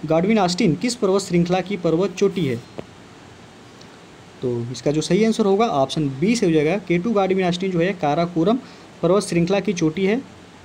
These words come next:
और अगला क्वेश्चन है, पूर्वी घाट एवं पश्चिमी घाट को जोड़ने वाली पहाड़ियाँ निम्नांकित में से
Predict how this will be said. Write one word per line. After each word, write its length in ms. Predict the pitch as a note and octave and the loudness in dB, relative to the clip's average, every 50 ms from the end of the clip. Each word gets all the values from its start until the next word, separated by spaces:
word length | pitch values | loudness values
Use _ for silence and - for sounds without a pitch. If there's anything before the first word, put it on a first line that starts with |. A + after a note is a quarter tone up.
| - - - - - - - - - - - - - - - - - - - - - - - - - - - - - - - C#3+ | -20 -20 -20 -20 -20 -20 -20 -20 -20 -20 -20 -20 -20 -20 -20 -20 -20 -20 -20 -20 -20 -20 -20 -20 -20 -20 -20 -20 -20 -14 -6 -4
और 120 | C#3 C#3 | -2 0
अगला 180 | D#3 E3+ A3 A#3 | 0 2 2 2
क्वेश्चन 300 | A#3+ A#3+ A#3 B3+ A#3 A#3+ | 2 2 4 4 4 4
है, 60 | A#3 | 2
पूर्वी 340 | A#3 G#3 G3 F#3+ A3 B3 A3 | 2 2 4 4 4 2 2
घाट 260 | F3 F#3 A3 A3+ A#3 | 2 2 2 2 0
एवं 160 | G#3+ G3 F3+ | 0 0 2
पश्चिमी 340 | F3 F3+ F3 - A3+ B3 A3+ | 0 0 0 2 2 0 2
घाट 260 | D#3 E3+ G3+ G#3+ A3 | 0 0 -2 -2 0
को 80 | - G#3+ | -2 -2
जोड़ने 340 | D#3+ E3 E3 E3+ F#3 A3 A3+ | 0 2 2 2 4 4 4
वाली 220 | G#3 F#3+ F#3+ G#3+ G3+ | 2 2 2 0 -2
पहाड़ियाँ 440 | - D#3+ C#3 D3 D#3+ F3 G3+ F#3 D#3 | -2 -2 -2 0 2 2 2 2 2
निम्नांकित 520 | D#3 E3 E3+ F3 E3+ E3+ F3 F3 A3+ - | 2 2 2 2 2 2 0 -2 -2 -2
में 100 | G3+ G3 | -2 -2
से 160 | F#3 F#3+ A3+ | 0 0 -2